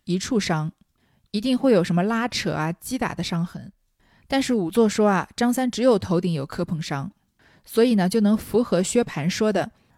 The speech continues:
失手用酒碗砸死的这个口供。知县就查对他的口供啊和尸格相符，这尸格呢就是验尸单的意思。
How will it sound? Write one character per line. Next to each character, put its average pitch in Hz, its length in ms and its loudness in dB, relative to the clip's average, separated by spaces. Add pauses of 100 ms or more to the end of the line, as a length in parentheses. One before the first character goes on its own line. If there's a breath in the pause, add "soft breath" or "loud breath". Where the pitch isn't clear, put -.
失 - 280 0
手 175 180 2
用 185 160 4
酒 170 140 0
碗 165 180 -2
砸 160 220 -6
死 151 200 -10
的 135 300 -8 (180)
这 196 120 -2
个 170 100 0
口 - 220 -2
供。 170 260 -2 (680 soft breath)
知 294 160 0
县 269 200 0
就 233 100 4
查 156 320 -4
对 220 380 2
他 240 100 -6
的 233 100 -2
口 165 220 0
供 208 180 2
啊 180 120 2
和 185 200 -4
尸 - 300 -4
格 170 240 -2
相 240 260 -2
符， 160 440 -6 (560 soft breath)
这 277 120 2
尸 - 240 -2
格 180 200 2
呢 190 100 0
就 208 80 0
是 202 120 -2
验 220 180 2
尸 214 160 -2
单 220 160 0
的 233 80 0
意 165 120 -2
思。 214 280 -10